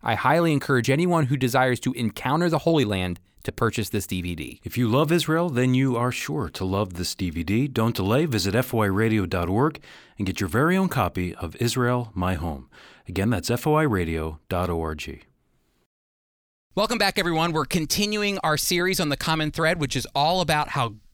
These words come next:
Speaker 1: one promise God made to Abraham binds the whole Bible together. Every character of the Bible was looking back to this promise.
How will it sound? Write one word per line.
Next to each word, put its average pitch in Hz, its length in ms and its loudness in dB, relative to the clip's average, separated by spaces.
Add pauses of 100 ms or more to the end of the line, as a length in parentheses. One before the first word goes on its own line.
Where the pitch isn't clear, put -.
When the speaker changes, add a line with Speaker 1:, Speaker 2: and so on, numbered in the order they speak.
(120)
Speaker 1:
one 196 520 -2
promise 190 480 0
God 143 240 0
made 135 200 0
to - 200 -4
Abraham 117 420 -2
binds 117 400 0
the 107 120 -4
whole 113 180 -2
Bible 98 340 -2
together. 90 420 -4
Every 208 440 -2
character 185 500 -2
of 156 80 -4
the 160 80 -4
Bible 143 480 0 (300)
was 131 180 0
looking 120 460 -4
back 156 300 0
to 170 100 -2
this 139 160 -2
promise. 113 500 -2